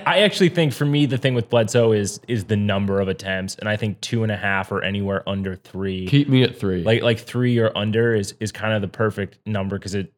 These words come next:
Speaker 1: to
Speaker 2: Yeah.
Speaker 1: me
Speaker 2: Go oh for three.
Speaker 1: Yeah, 'cause to me, it indicates that he's probably not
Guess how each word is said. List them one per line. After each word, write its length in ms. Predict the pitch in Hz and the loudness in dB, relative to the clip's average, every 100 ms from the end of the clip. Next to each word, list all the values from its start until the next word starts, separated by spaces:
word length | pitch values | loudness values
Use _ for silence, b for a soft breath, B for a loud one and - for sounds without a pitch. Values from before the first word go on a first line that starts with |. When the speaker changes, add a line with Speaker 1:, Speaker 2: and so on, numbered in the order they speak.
| _ | _
Speaker 1:
to 100 | - | -2
Speaker 2:
Yeah. 140 | 113 | 0
Speaker 1:
me 280 | 120 123 113 | 2 2 2
Speaker 2:
Go 180 | 101 165 | 4 2
oh 120 | 127 | 4
for 140 | 127 110 | 2 0
three. 380 | - 90 80 - _ _ _ | -4 -8 -10 -16 _ _ _
Speaker 1:
Yeah, 220 | - 151 113 | 4 6 6
'cause 160 | 147 135 | 2 2
to 80 | - | 2
me, 240 | 170 170 151 | 2 4 4
it 60 | |
indicates 400 | 127 117 110 98 | 4 0 -2 -2
that 120 | 110 | -2
he's 160 | 104 98 | -2 -2
probably 400 | - 110 107 110 | 0 2 2 0
not 400 | 104 104 101 - | 0 0 -2 -4